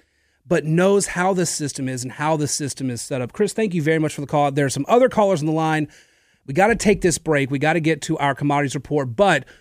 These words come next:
when we get back, take your calls. We'll get to some more of your questions, comments, the comments on the app as well,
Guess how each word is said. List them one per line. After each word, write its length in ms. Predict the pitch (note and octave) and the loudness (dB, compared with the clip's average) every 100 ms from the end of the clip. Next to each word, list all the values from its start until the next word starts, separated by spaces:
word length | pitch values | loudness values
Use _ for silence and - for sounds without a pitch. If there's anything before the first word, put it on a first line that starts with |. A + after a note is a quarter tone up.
| _ | _
when 300 | C3 E3 A3 | -2 2 4
we 140 | A3+ A3+ | 2 2
get 320 | D#3 G3 D3 | 0 0 2
back, 400 | D3+ A#2 A2+ - _ | 0 0 -6 -20 _
take 280 | - D#3 A#2+ | 0 0 4
your 160 | F3+ G3 | 4 4
calls. 420 | F#3 E3+ E3 C#3+ | 2 4 4 0
We'll 80 | C#3+ | -4
get 140 | D3 | -4
to 160 | - C#3 | -4 -2
some 160 | D3 | 0
more 480 | C3+ D#3 E3 D#3 D3+ - _ _ - | 2 4 6 4 2 -8 _ _ -2
of 300 | E3 E3+ C#3+ | 2 2 2
your 640 | C#3+ D3+ D3+ C#3+ C#3+ D3 - _ | 0 0 2 2 2 -2 -8 _
questions, 560 | - - E3+ E3+ E3+ D#3 | -18 -2 0 2 0 -2
comments, 460 | - D#3 D3+ D3+ - | -2 -2 0 -2 -4
the 80 | |
comments 340 | - D#3+ D#3 C#3+ | -4 -2 -2 -2
on 100 | C3 | -2
the 140 | B2 | -2
app 220 | D3+ D3 D3 | 0 0 0
as 160 | B2 | -2
well, 340 | C#3 C#3+ C#3 | 0 2 0